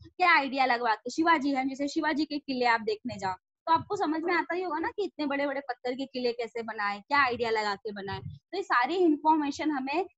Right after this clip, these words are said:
वो particular historical चीज देख के मिलती है, ठीक है। और उनका economic condition, ठीक है, बहुत सारी historical चीजें ऐसी हैं जिनका economic condition, मतलब, उनको अच्छे से maintain नहीं रखा गया है,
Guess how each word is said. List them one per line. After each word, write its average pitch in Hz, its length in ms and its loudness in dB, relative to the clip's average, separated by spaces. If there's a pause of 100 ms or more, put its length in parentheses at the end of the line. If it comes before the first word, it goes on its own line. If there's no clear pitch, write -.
(140)
वो 349 100 0
particular 285 560 -2
historical 247 640 -2
चीज 240 320 -10
देख 196 180 -4 (140)
के 277 120 0 (440)
मिलती 247 540 -2
है, 185 100 -2 (1300)
ठीक - 360 -14
है। 392 180 0 (220)
और 277 80 4
उनका 294 220 4
economic 302 560 4
condition, 233 540 2 (220)
ठीक 294 160 -2
है, 254 220 0 (200)
बहुत 254 240 4
सारी 294 200 6
historical 277 680 0
चीजें 277 300 -2
ऐसी 262 320 -2
हैं 269 100 0
जिनका 254 260 -2
economic 254 500 -6
condition, 240 400 -4
मतलब, 262 240 -4
उनको 262 220 -2
अच्छे 247 200 -2
से 320 140 -4
maintain 262 460 2
नहीं 233 160 0
रखा 208 320 -4
गया 185 200 -2
है, 175 220 -4